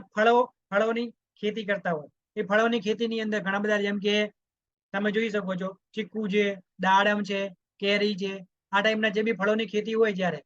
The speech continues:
તેની અંદર ફૂલ બેસે ત્યારે એ છોડને પચીસ થી પચાસ ગ્રામ ભૂવસ્ત્ર પ્લસ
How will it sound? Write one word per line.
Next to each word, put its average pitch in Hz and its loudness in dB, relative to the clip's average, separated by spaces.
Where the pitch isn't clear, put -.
તેની 220 2
અંદર 247 4
ફૂલ 240 0
બેસે 226 6
ત્યારે 220 4
એ 247 4
છોડને 220 2
પચીસ 240 -4
થી 285 0
પચાસ 233 4
ગ્રામ 220 0
ભૂવસ્ત્ર 214 -2
પ્લસ 269 2